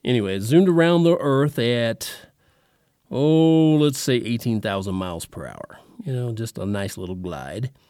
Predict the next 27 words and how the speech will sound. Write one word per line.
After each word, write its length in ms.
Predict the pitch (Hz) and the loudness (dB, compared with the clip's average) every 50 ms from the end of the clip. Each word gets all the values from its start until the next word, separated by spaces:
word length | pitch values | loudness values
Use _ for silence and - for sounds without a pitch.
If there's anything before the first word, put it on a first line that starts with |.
| _ _ _ _ _ | _ _ _ _ _
So 140 | _ - 135 | _ -6 -2
it 40 | 123 | 0
made 140 | 135 147 135 | 0 0 0
a 60 | 127 | -2
full 240 | - - 156 156 151 | -2 -2 -2 0 0
circle 500 | - - 131 120 113 - 117 113 113 117 | -2 -2 -2 -4 -2 -4 -4 -4 -4 -6
just 260 | 131 185 220 202 - | -6 -6 -8 -6 -4
about 460 | 247 185 170 160 156 156 160 - - - - | -4 -2 0 0 0 -2 -4 -6 -12 -10 -6
every 680 | 117 131 131 127 131 139 135 131 131 131 131 127 - - | -4 -4 -4 -2 -2 -2 0 0 0 0 -2 -2 -4 -6
hour 220 | 95 110 110 113 107 | -6 -4 -2 -2 -2
and 80 | 101 | -2
a 40 | 90 | -4
half. 440 | 85 - 82 67 57 - - - _ _ _ _ _ _ _ _ _ _ _ _ _ _ - | -6 -8 -14 -14 -16 -20 -20 -20 _ _ _ _ _ _ _ _ _ _ _ _ _ _ -8
And 840 | - 107 110 110 107 107 110 110 110 110 110 110 110 110 107 104 - - - | -4 -2 -2 -2 -2 -2 -2 -2 -2 -2 -4 -2 -2 -2 -4 -4 -8 -12 -10
that 160 | 131 117 110 120 | -8 -8 -6 -6
little 180 | 123 120 110 | -8 -8 -8
satellite 640 | - - - 120 113 117 113 107 107 110 120 - - - - _ _ - | -10 -6 -6 -4 -4 -4 -4 -4 -4 -4 -6 -8 -10 -16 -20 _ _ -12
rocket 540 | 98 98 98 117 120 127 127 - 120 - - | -10 -8 -4 -4 -2 -4 -4 -6 -8 -10 -10
ship 340 | - - 87 95 110 _ - _ _ _ _ _ _ _ _ _ _ _ - | -8 -6 -6 -6 -8 _ -14 _ _ _ _ _ _ _ _ _ _ _ -8
was 340 | - 113 113 117 113 - - | -4 -2 0 0 -2 -4 -6
close 300 | - - 160 165 - 175 | -6 -4 -4 -2 0 0
enough 140 | 139 139 | -2 -2
to 100 | - - | -4 -6
Earth 340 | - 170 208 175 156 160 156 | -4 -2 0 0 0 -2 -4
that 320 | - 131 123 127 123 - 120 | -4 -2 -2 -2 -4 -4 -6
its 220 | 120 - - - | -6 -6 -6 -10
beeping 720 | 107 95 98 117 190 233 - - 104 90 101 135 160 160 | -10 -6 -2 -2 -2 -2 -2 -4 -6 -4 -2 -2 -2 -4